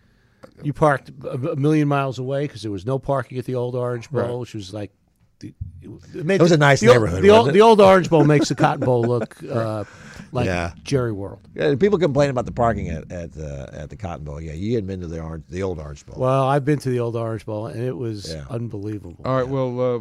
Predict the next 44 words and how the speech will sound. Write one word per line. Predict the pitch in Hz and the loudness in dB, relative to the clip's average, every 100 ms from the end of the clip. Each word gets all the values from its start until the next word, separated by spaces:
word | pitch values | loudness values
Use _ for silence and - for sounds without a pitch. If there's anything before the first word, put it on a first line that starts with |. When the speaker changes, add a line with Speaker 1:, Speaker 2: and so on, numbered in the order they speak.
| - | -6
Speaker 2:
uh, | 143 | -10
we | 123 135 151 | -8 -8 -8
should | - 139 | -8 -6
probably | 147 143 139 135 | -2 -2 -4 -6
get | 131 | -6
out | 127 135 | -2 0
of | 131 | 0
here | 131 127 | 0 0
on | 117 | -2
football, | - 147 147 135 | -4 -6 0 2
on, | 127 117 _ - | 2 -2 _ -6
on | 120 | -4
Cowboys | 110 135 131 135 131 | -2 0 0 0 -4
for | - 127 | -6 -8
today. | 127 127 127 | -2 -2 -2
So, | - 120 107 | -6 -4 -4
Speaker 3:
What | 101 147 285 | 0 6 6
Speaker 2:
um, | |
Speaker 3:
else | 269 | 6
do | - | 0
we | 143 | -4
have | 117 104 | -2 -4
today? | 80 71 67 - - _ | -6 -12 -14 -18 -20 _
Speaker 1:
Uh, | - 156 160 160 | 0 4 4 6
well, | 175 180 | 6 4
we | 185 | 4
have, | 185 175 170 143 160 | 6 6 4 0 -2
uh, | 160 160 151 160 190 - | 2 2 0 -2 -8 -6
we | 190 | 0
couldn't | 285 262 | 2 4
get | 220 | 4
a | 175 | 2
baseball, | 120 170 190 - 131 117 _ _ _ _ | 2 2 2 2 0 0 _ _ _ _
real | 156 165 160 | 0 4 4
baseball | 120 139 147 127 | 0 -2 0 -2
guest, | 113 113 - | -4 -8 -8
so | 123 | -10
I | |
think | 117 131 | -8 -8
we're | 131 | -8
gonna | |
talk | 117 123 | -6 -8
with | 123 | -8
Evan, | 120 127 117 101 127 | -8 -8 -8 -10 -16